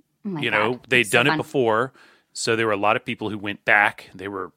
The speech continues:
Speaker 2: excited, immediately rebooked, you know, for the next one when they announced it, and, uh, good,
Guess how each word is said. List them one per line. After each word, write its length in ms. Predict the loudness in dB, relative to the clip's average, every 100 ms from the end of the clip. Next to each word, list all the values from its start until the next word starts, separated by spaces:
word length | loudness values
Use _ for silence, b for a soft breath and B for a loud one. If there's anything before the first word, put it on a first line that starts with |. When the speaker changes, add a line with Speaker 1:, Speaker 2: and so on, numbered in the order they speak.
| _
Speaker 2:
excited, 540 | -10 -6 0 0 0
immediately 560 | -4 -8 -8 -8 -8 -10
rebooked, 640 | -10 -8 0 0 0 -10 -20 b b b b
you 140 | -10
know, 80 | -10 -12
for 160 | -12
the 80 | -12
next 340 | -4 -4 -4 -8
one 300 | -6 -6 -8
when 140 | -8
they 100 | -6
announced 400 | -2 -4 -4 -6
it, 220 | -6 -8
and, 280 | -10 -12 -8
uh, 340 | -6 -4 -6
good, 220 | -8 -10